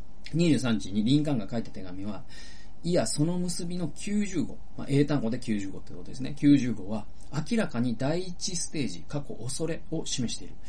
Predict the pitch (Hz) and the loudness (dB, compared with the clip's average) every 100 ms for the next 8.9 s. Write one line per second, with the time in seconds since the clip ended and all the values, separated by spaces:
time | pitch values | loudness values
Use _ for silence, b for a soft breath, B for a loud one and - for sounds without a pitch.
0 | B B - 143 143 151 147 156 147 147 | B B 0 2 4 2 -2 0 0 0
1 | - 202 - - - - 98 - B B | 0 -2 -4 -4 -4 -4 -4 -6 B B
2 | - 156 147 - 185 - 170 185 208 196 | -4 -2 -2 -2 -4 -4 -2 0 0 -2
3 | 208 196 135 131 143 143 143 143 139 139 | -2 -2 -2 -2 0 4 4 4 2 0
4 | - - 143 139 - 127 - 113 113 120 | -2 0 2 2 0 -2 -2 0 0 0
5 | 117 113 117 110 - - 123 - 180 - | 0 2 2 0 -2 -2 -2 -2 -2 -2
6 | 175 170 170 170 165 - 156 135 90 - | -2 -2 -2 -2 -2 -2 2 2 0 0
7 | 143 123 - - 95 - B B 123 143 | 4 4 2 -4 -4 -4 B B -2 0
8 | 175 180 190 180 170 - 143 151 | 0 -2 -4 -2 -2 -2 -2 -2